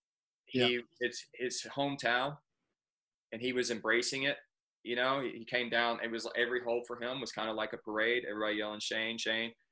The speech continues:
Speaker 1: And, you know, to start the day, we're getting ready to go to the tee. He comes down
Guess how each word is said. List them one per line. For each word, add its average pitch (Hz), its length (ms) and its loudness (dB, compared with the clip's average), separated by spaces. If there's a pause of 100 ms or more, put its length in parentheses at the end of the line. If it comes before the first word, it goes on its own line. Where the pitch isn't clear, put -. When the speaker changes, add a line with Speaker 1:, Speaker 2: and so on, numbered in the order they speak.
(300)
Speaker 1:
And, 101 440 -4 (200)
you 110 100 -12
know, 104 200 -2 (180)
to 113 100 -6
start 120 300 4
the 117 80 -2
day, 120 400 6 (100)
we're 113 80 -8
getting 113 220 -2
ready 113 160 2
to 110 80 0
go 113 140 2
to 107 160 -10
the 101 80 -12
tee. 131 240 -2
He 123 60 -8
comes 110 160 -8
down 110 120 -2